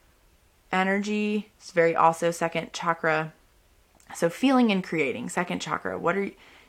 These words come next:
you know, are you tapped into that sensuality in your body? And by sensuality, I don't just mean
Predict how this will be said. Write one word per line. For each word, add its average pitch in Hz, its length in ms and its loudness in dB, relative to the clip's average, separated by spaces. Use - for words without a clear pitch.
you 170 120 -4
know, 151 260 -2
are 190 160 6
you 226 180 2
tapped 196 300 2
into 190 240 -2
that 170 200 2
sensuality 165 760 0
in 170 80 -4
your 156 100 -4
body? 151 340 0
And 170 220 -4
by 175 140 0
sensuality, 190 720 0
I 160 200 -2
don't 180 340 -2
just 170 320 2
mean 156 460 -2